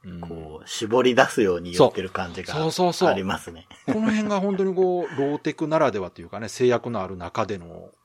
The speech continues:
Speaker 1: 表現の仕方というかね、
Speaker 2: うん。
Speaker 1: 工夫ですよね、
Speaker 2: うん。
Speaker 1: これ。
Speaker 2: 工夫ですね、これはね。
Speaker 1: うん。やっぱファミコン時代のゲームって、まあ、こういうことしないと、
Speaker 2: うん。
Speaker 1: しょうがなかったんですけど、
Speaker 2: うん。
Speaker 1: 結果すごく印象に残るセリフになってますもんね。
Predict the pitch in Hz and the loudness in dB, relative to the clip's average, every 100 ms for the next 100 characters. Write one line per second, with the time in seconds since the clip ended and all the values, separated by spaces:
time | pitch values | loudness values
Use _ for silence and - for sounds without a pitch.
0 | _ 107 113 113 104 104 90 - - 98 | _ -6 -4 -2 -4 -6 -8 -10 -10 -10
1 | 87 - 78 - 104 - 107 117 104 98 | -10 -14 -18 -16 -14 -10 -8 -6 -6 -8
2 | 90 80 95 110 107 80 - 90 95 85 | -10 -14 -12 -12 -12 -12 -12 -8 -8 -8
3 | 80 - 92 110 - - 104 110 120 120 | -14 -18 -10 -10 -8 -10 -8 -6 -6 -6
4 | 117 113 107 107 110 123 113 101 - - | -8 -8 -10 -10 -8 -6 -4 -6 -12 -20
5 | _ 139 151 - 175 196 160 117 107 110 | _ -6 -6 -4 -4 2 2 2 -2 -2
6 | 98 123 - _ - 147 - 185 185 - | -4 -12 -16 _ -6 -6 2 2 2 -4
7 | - 160 175 - - - _ 101 90 85 | -6 -4 -6 -10 -16 -16 _ -8 -8 -10
8 | 87 - - 220 214 190 233 175 - - | -16 -16 -6 -2 -2 -2 -2 -2 -4 -10
9 | 175 - - - 82 82 _ _ 98 87 | -10 -16 -18 -18 -16 -16 _ _ -12 -12
10 | 80 - _ - - 190 185 - 180 185 | -14 -20 _ -12 -4 2 2 2 4 4
11 | - 98 87 - _ _ 123 110 120 113 | 2 -8 -8 -12 _ _ -10 -4 -2 -2
12 | 110 107 110 107 104 104 113 _ - - | -6 -4 -4 -4 -8 -12 -16 _ -6 -4
13 | 110 - 139 101 - 104 - - 85 92 | -4 -4 -4 -6 -8 -8 -8 -10 -18 -18